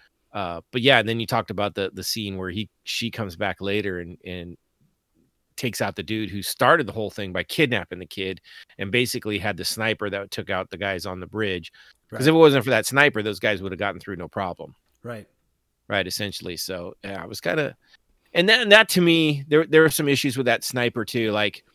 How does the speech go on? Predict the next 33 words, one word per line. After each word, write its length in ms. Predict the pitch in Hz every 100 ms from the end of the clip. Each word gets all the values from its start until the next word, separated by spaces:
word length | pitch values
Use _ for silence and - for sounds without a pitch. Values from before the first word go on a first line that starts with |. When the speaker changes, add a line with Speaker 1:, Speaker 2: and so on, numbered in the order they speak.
| _ _ _ _ _ _
Speaker 1:
he 80 | 143
shot 320 | - 185 175
some 120 | 170
guys 360 | 156 156 151 139
in 200 | 131 113
some 260 | - - 143
positions, 440 | 131 139 - 131
but 200 | 107 107
didn't 240 | 98 139 139
shoot 200 | - 139
guys 260 | 135 135 123
that 100 | 117
were 60 | 107
standing 360 | - 139 127
right 200 | 120 127
next 180 | 131 -
to 60 | 120
the 40 |
guy 180 | 107 135
he 100 | 123
just 240 | 98 139
shot. 420 | - 131 127 131 104
And 60 |
it's 140 | 101 -
like, 180 | 107 113
well, 100 | 113
why 160 | 131
didn't, 240 | 139 143 -
you 100 | 110
know, 160 | 107 101 - - _ _ _ _
it, 160 | - -
it, 120 | 98 165 208 _ _ - - _ _ _ _ _ _ _ _ _ _ _ _ _ -
holes. 520 | - 131 104 95 -